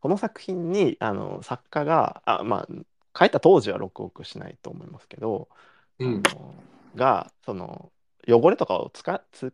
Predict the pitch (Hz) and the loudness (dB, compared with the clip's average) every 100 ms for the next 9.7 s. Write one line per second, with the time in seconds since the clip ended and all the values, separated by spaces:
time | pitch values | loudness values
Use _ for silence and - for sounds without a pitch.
0 | - 147 160 185 113 92 95 - _ _ | -10 -2 2 4 4 -2 -12 -14 _ _
1 | - 107 139 139 135 - 151 151 - - | -12 -8 -6 -4 -6 -4 -4 -4 -2 -2
2 | 98 98 104 76 - - - - _ - | 0 0 0 -4 -12 -16 -20 -20 _ -16
3 | - - - - _ _ _ - 120 104 | -16 -14 -16 -18 _ _ _ -4 -4 -4
4 | - 95 - - _ - - - - - | -8 -10 -12 -20 _ -16 -16 -16 -20 -20
5 | _ - - 107 57 - 127 214 277 160 | _ -20 -12 -8 -8 -8 -8 -8 -8 -6
6 | 110 107 104 95 107 - _ - - - | -4 -2 -4 -4 -6 -6 _ -6 -6 -8
7 | - - - 101 98 - - 104 107 123 | -10 -12 -10 -12 -10 -10 -6 -4 -2 2
8 | 113 - 190 156 143 - - - - - | 0 0 -2 0 -2 -8 -14 -12 -16 -16
9 | - - - - 104 107 98 | -18 -16 -12 -8 -2 -2 -2